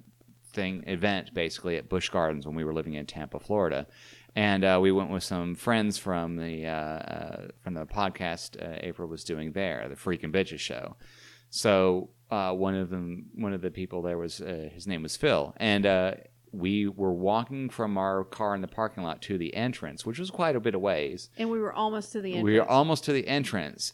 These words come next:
Speaker 1: And I said, "Hey, babe, did you?" And she says, "I've got the tickets right here."
Speaker 2: Yes.
Speaker 1: So, yeah.
Speaker 2: Yeah.
Speaker 1: Or, or did you just say yes?
Speaker 2: No, I just said, "Yes, they're in my purse."
Speaker 1: Yes, they're in my purse. So we didn't even say, "Okay, so the, uh, so I'll, I'll s-, I'll start that up again. Sorry."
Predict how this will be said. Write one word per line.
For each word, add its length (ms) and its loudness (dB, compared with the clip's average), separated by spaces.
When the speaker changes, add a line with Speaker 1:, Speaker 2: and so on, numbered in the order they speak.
Speaker 1:
And 260 0
I 200 0
said, 440 0
"Hey, 200 4
babe, 460 4
did 180 2
you?" 300 2
And 180 -4
she 140 -6
says, 300 -2
"I've 200 -2
got 160 0
the 80 -4
tickets 360 -6
right 180 -4
here." 340 -10
Speaker 2:
Yes. 400 -4
Speaker 1:
So, 540 4
yeah. 380 0
Speaker 2:
Yeah. 260 4
Speaker 1:
Or, 120 10
or 120 10
did 180 2
you 60 0
just 180 2
say 120 2
yes? 420 -2
Speaker 2:
No, 160 10
I 100 12
just 200 2
said, 200 2
"Yes, 240 4
they're 160 0
in 80 -2
my 140 0
purse." 420 -4
Speaker 1:
Yes, 300 4
they're 80 4
in 40 4
my 60 4
purse. 240 0
So 100 0
we 80 6
didn't 120 0
even 120 -2
say, 520 0
"Okay, 240 0
so 160 2
the, 200 4
uh, 140 -2
so 240 -2
I'll, 100 4
I'll 40 2
s-, 160 -4
I'll 100 -6
start 260 2
that 120 2
up 80 2
again. 160 -4
Sorry." 320 0